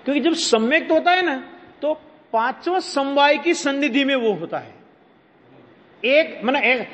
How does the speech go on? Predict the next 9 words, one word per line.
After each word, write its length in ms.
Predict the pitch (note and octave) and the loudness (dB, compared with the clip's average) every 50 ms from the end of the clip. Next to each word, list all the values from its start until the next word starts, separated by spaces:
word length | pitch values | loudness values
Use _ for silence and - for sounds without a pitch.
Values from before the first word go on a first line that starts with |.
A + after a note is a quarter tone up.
| - - - - - - C3 A#2 | -20 -20 -20 -20 -20 -20 -10 -4
जिस 280 | F#3+ D4 - - - | -2 -2 -2 -2 0
समय 280 | - D4+ D#4 E4+ F4+ F4+ | 0 0 2 4 2 2
काल 360 | F4+ D4+ C#4+ C#4 C#4+ C#4+ C#4 | 2 2 2 2 4 4 0
लब्धि 320 | C4 G#3+ G3 G#3+ C#4+ C4 B3 | -2 -2 -2 -4 -4 -2 0
है 160 | C#4 D#4 E4 | 0 0 -2
उसी 380 | C4 B3 C4+ C4 - F#4 G4 | -4 -6 -6 -2 2 2 2
समय 280 | F#4+ F#4+ E4+ E4 E4+ E4+ | 2 2 0 2 2 0
पुरुषार्थ 440 | B3+ C4+ C4+ G#3+ - A#3+ G3+ - - | 0 -2 -6 -2 0 0 0 0 0
है, 120 | - C3 | -6 -14